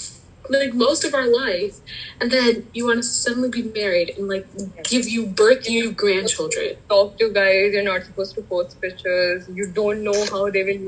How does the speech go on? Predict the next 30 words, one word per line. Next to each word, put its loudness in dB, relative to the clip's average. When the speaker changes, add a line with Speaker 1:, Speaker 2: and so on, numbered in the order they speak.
Speaker 2:
use. -2
Guys -4
are -2
bad -2
and -2
all 4
of -6
that. 0
Okay, 4
now 2
you're 2
twenty-three. 0
Uh, 2
marry 0
a 4
stranger. -2
Speaker 1:
Yeah. 2
<laughs> 2
Speaker 2:
That's 2
it. 2
Speaker 1:
It's 0
like, -4
it 4
doesn't 0
make 2
sense. 0
Like, -4
the 0
logic 0
doesn't -2